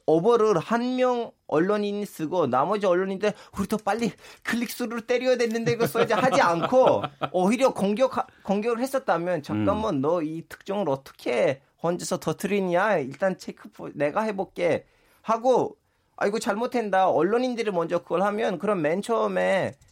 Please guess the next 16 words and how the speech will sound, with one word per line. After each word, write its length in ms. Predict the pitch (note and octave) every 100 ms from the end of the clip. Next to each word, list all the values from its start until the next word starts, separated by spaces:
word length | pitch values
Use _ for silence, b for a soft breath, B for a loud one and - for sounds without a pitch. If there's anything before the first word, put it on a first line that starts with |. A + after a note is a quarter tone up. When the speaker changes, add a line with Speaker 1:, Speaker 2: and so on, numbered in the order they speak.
| _
Speaker 1:
그 280 | - D#3+ D3
오보를 420 | C3+ D#3 G3+ G#3+
쓴 200 | G3 G#3
기자가 720 | F#3 D3 C3 C#3+ D3 - - D#4+ _
나와서 380 | C#3 D#3+ F3 G#3
사과하게 500 | G3+ F#3+ G3+ G#3+ G#3+
돼 100 | D#3+
있어요. 320 | A2+ - G#2 G2+
근데 360 | F#3+ G#3+ D3+ b b
나머지 360 | C3+ D#3+ A#3 A#3+
언론인들도 720 | A#3 G#3 G3 F#3+ F#3 F#3+ G3+
따라가다 480 | G3 A3+ A#3+ A3+ A3+
보니까, 580 | D3 C3 - G3+ C3 - b b
그럼 180 | G#3+ G#3
똑같은 520 | A#3+ G#4 E4+ F#4+ E4
범죄를 520 | F3 F3 F3 G#3